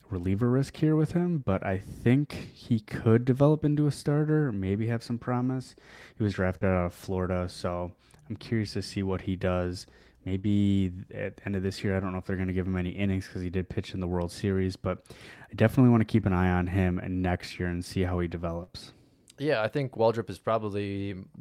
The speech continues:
Speaker 2: the only player in this system that I will be monitoring outside of Nacho, um,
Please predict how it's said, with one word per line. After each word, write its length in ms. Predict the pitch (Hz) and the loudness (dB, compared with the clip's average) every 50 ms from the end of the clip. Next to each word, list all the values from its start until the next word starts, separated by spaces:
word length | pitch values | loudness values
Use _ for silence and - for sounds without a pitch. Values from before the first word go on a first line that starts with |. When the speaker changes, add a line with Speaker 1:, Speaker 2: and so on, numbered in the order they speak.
| 101 98 - _ _ _ | -18 -18 -20 _ _ _
Speaker 2:
the 180 | - 117 113 107 | -8 -6 -4 -2
only 300 | 107 117 127 123 117 107 | -2 -2 -2 -2 -2 -4
player 400 | - - 117 110 104 101 98 98 | -4 -4 -4 -2 -2 -2 -2 -2
in 120 | 98 95 | -4 -4
this 160 | 95 95 92 - | -6 -8 -8 -8
system 400 | - - 101 - - - 92 92 | -8 -8 -8 -8 -8 -8 -8 -8
that 100 | 90 92 | -6 -4
I 500 | 92 92 92 95 95 95 92 92 92 95 110 | -4 -2 -2 -2 -4 -4 -4 -4 -6 -6 -8
will 200 | 107 98 101 98 | -8 -8 -8 -6
be 140 | 92 101 95 | -6 -6 -6
monitoring 920 | 90 90 90 92 92 92 95 104 101 92 92 95 92 92 90 90 90 90 98 - _ - | -6 -6 -6 -4 -2 -2 -2 -2 -4 -6 -8 -8 -10 -10 -10 -12 -16 -18 -20 -20 _ -8
outside 460 | 98 95 95 - - - 104 95 95 92 | -6 -6 -6 -6 -6 -4 -4 -2 -2 -4
of 80 | 92 | -4
Nacho, 640 | 90 87 90 98 95 - - 92 85 82 82 82 - _ _ _ - - - - _ _ - _ _ _ _ - | -4 -4 -4 -6 -6 -4 -4 -4 -2 -4 -4 -6 -10 _ _ _ -20 -20 -20 -20 _ _ -20 _ _ _ _ -8
um, 680 | - 95 95 92 90 87 85 85 85 85 85 85 82 | -4 -4 -2 -2 -2 -4 -4 -6 -6 -8 -8 -10 -12